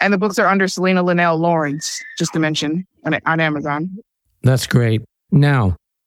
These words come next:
Speaker 2: how do people find you if they want to reach out to you?
Speaker 1: You can find me under, um, let's see, you can face-, find me on Facebook under Selena Linnell.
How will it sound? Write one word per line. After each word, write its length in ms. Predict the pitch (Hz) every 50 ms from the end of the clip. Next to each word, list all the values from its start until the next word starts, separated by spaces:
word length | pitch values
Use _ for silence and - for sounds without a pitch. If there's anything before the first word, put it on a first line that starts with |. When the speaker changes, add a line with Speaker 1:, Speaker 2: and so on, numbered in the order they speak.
| _ _
Speaker 2:
how 220 | - - 151 160 185
do 80 | 202
people 320 | - - 170 165 - - 135
find 400 | - - 135 135 135 135 131 110
you 460 | 117 120 117 117 113 113 113 117 - - _
if 140 | - 143 117
they 100 | - 123
want 160 | 117 113 117
to 40 | 110
reach 240 | 104 113 107 - -
out 180 | 113 107 101
to 140 | - - 113
you? 260 | 101 98 95 95 98 - _ _ _ _ _
Speaker 1:
You 160 | 202 196 220 -
can 120 | 320 330
find 380 | - - - 214 196 196 196 196
me 440 | 196 190 185 185 185 185 190 202 202 - - - - _ _ _
under, 400 | - 190 190 185 190 185 185 175 -
um, 520 | 170 165 160 160 160 156 160 156 151 139 - _ _ _ _ _ _ _ - _ _ _ _ _ _ _ 107
let's 140 | - 185 -
see, 360 | - - 175 165 156 147 175 - _ - - -
you 80 | - 196
can 120 | 208 226
face-, 240 | - 240 214 247 -
find 200 | 208 214 202 208
me 80 | 220 240
on 120 | 254 269
Facebook 560 | - 214 202 214 - - 202 185 190 190 - -
under 300 | 180 180 180 180 180 175
Selena 380 | 175 - - 180 175 180 190 214
Linnell. 540 | 240 247 220 185 160 139 135 147 196 233